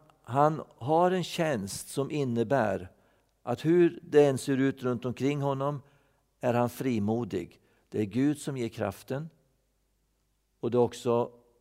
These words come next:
det som är skälet till att han inte kan schackra med tjänsten. Och det här ska han då försöka förklara för korintierna, fastän han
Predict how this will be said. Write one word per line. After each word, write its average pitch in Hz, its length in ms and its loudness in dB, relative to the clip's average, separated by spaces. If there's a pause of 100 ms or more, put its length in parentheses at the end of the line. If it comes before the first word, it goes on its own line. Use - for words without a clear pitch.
det 117 180 2
som 123 160 -8
är 123 60 0
skälet 117 680 0
till 92 340 -4 (440)
att 101 180 -12
han 107 120 -2
inte 104 200 -6
kan 98 200 -8
schackra - 500 -10
med 92 200 -8
tjänsten. 98 500 -10 (2500)
Och - 300 -12
det 123 80 0
här 160 160 6
ska 165 140 2
han 160 120 4
då 139 160 6
försöka 135 480 2
förklara 147 840 2
för 113 220 4
korintierna, 101 840 0 (140)
fastän 139 540 -2
han 135 280 0